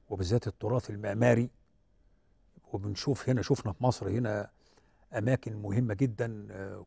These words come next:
كل يوم بنلاقي مكان معماري مهم جدا، صرح معماري بيهدم. فدي قضية، يعني، قضية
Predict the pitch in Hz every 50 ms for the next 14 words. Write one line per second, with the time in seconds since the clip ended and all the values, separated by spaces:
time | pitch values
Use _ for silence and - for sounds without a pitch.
0 | - - - 139 123 110 101 101 95 104 123 143 131 110 101 95 95 98 104 120
1 | 127 113 107 104 101 98 95 98 98 101 98 98 95 - 131 127 120 110 101 -
2 | 101 120 127 120 107 107 101 98 101 101 101 120 127 110 104 101 120 123 110 98
3 | 104 101 104 - _ _ _ _ _ _ _ _ - - - 165 143 - - -
4 | 107 104 98 101 117 131 131 120 113 104 98 101 120 135 120 113 110 117 117 117
5 | - - _ _ _ _ _ _ _ _ _ _ _ _ _ - 131 135 139 139
6 | 135 135 131 131 127 123 123 165 185 175 - 139 135 135 165 165 156 143 127 127
7 | 143 135 123 120 123 123 120 120 113 117 117 117 120 123 - 113 117 120 120 123
8 | 123 - 123 - - - 120 113 156 160 135 110